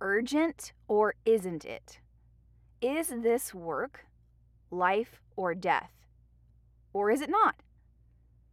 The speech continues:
Is this really life-saving, what you're doing, or isn't it? When you can answer those questions, you will develop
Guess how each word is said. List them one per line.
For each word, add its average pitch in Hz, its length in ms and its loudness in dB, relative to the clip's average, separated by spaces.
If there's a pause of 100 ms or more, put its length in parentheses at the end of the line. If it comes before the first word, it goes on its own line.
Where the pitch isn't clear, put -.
(540)
Is 269 180 0
this 359 220 0
really 285 480 -2
life-saving, 202 880 2
what 180 160 -4
you're 190 120 -8
doing, 165 400 -8 (260)
or 269 160 2
isn't 294 280 -2
it? - 100 -6 (2750)
When 302 360 4
you 330 140 0
can 285 140 0
answer 254 320 0
those 208 200 -2
questions, 185 760 -6 (840)
you 240 160 -2
will 269 320 6
develop 202 640 2